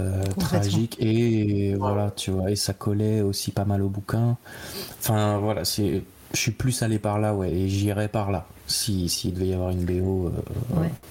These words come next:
Speaker 2: Ah bah, sinon, il y a, il y a Zenibuka qui se propose, euh, effectivement, et elle, euh, fait des musiques, euh, il y a, il y a des, euh, compositrices de musique, euh, O S T, et cetera. Donc, euh, je vous invite, euh, à voir, euh,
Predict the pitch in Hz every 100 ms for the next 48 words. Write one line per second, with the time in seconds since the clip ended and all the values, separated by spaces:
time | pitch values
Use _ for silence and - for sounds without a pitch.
0 | - 208 208 - 285 277 208 180 202 202
1 | 214 214 208 190 175 220 240 - 202 -
2 | - 190 180 175 156 - 254 214 214 269
3 | 277 226 180 175 - 190 - 208 220 269
4 | 247 208 214 208 196 175 160 160 156 -
5 | 254 220 202 208 294 262 247 302 349 254
6 | 208 196 196 196 190 175 160 170 170 175
7 | 185 202 175 160 165 170 165 165 175 165
8 | 202 - 294 330 247 269 269 247 262 -
9 | 220 185 302 311 294 233 247 247 - 208
10 | 220 226 214 - 220 226 - 208 190 170
11 | 202 202 175 - 175 156 - - - -
12 | - 180 175 170 175 196 190 170 156 -
13 | - 170 165 160 190 190 175 160